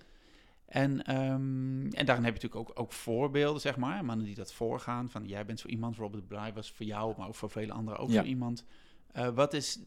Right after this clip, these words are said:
Speaker 1: de rol van, eh, hè, in principe zeggen we gewoon, "Kom bij elkaar en dat is oké." Maar die, die rol van,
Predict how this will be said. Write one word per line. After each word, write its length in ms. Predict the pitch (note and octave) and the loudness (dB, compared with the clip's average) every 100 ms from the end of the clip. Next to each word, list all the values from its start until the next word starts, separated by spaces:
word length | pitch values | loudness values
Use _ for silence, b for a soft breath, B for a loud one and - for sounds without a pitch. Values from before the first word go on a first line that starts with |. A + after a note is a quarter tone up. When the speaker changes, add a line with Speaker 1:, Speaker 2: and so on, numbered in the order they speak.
| - | -8
Speaker 1:
de 120 | A#2+ B2 | -2 0
rol 380 | B2+ C#3 C#3 | 0 0 0
van, 380 | B2+ C3 A#2 A#2 | 0 0 2 0
eh, 180 | - A#2+ A#2 A2+ A#2 A#2+ A#2+ - - - - - - - - | -4 -6 -4 -4 -4 -4 -6 -10 -20 -20 -20 -20 -20 -20 -12
hè, 140 | A#2 B2 | -6 -4
in 60 | |
principe 380 | A2 A#2 - A2 | -4 -8 -6 -6
zeggen 280 | G2+ G#2 G2+ | -2 -2 -2
we 100 | G2 | -8
gewoon, 200 | - G2+ | -6 -6
"Kom 180 | - G#2+ | 0 0
bij 140 | G#2+ | 0
elkaar 320 | G#2 - A2+ G#2 | -2 -2 -2 -2
en 60 | |
dat 100 | G#2 | -4
is 60 | - | -6
oké." 300 | - A#2+ E3 | -6 -2 -2
Maar 180 | E3 C#3+ | -2 -4
die, 160 | - | -6
die 180 | B2 B2+ | -2 0
rol 260 | B2 C3+ C3+ | 2 2 2
van, 320 | - B2 A#2 | 2 0 0